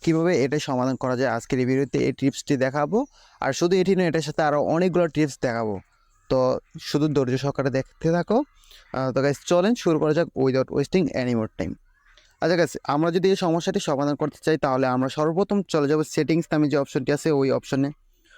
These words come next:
অপশন আসার পর উপরে ইনমেজ নামে একটি অপশন আছে, ওই অপশনে যাব। ওই অপশনে যাওয়ার পরে আমরা একটু একদম ডাইন সাইডের উপরে দেখবো ভাইব্রেশন নামে একটা অপশন আছে, ওই কা-,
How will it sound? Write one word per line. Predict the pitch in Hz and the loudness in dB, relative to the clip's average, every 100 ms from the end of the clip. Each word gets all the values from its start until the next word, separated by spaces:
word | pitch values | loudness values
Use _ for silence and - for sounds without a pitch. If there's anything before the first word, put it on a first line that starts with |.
| - _ | -20 _
অপশন | - - 247 | -6 0 2
আসার | 214 - 202 | 2 2 0
পর | 196 | 2
উপরে | 180 165 - 185 | 2 2 2 2
ইনমেজ | 165 180 190 196 - | 4 4 4 2 2
নামে | 175 165 | 2 2
একটি | 147 | 0
অপশন | 147 151 | -2 0
আছে, | 147 147 | 0 2
ওই | 143 | 2
অপশনে | 151 - 160 147 | 0 2 2 2
যাব। | 135 139 139 _ _ _ _ - | 0 -2 -6 _ _ _ _ -6
ওই | - 185 | 0 2
অপশনে | 208 - 196 143 | 0 0 0 0
যাওয়ার | 139 135 160 | 0 2 0
পরে | 156 160 156 | 2 2 2
আমরা | 139 143 147 143 | 2 2 2 0
একটু | 143 - 156 | -2 -2 0
একদম | 107 160 165 165 185 - - _ _ _ 139 | 2 0 -2 0 0 0 -6 _ _ _ -2
ডাইন | 143 151 | 0 2
সাইডের | 160 160 | 2 2
উপরে | 160 147 156 | 0 0 0
দেখবো | 151 156 | 0 0
ভাইব্রেশন | 131 127 123 139 160 | 2 0 0 0 0
নামে | 156 | 0
একটা | 151 143 | 0 -2
অপশন | 139 139 | -2 -2
আছে, | 131 143 | 0 0
ওই | 127 | 0
কা-, | 127 143 135 | 0 -2 -4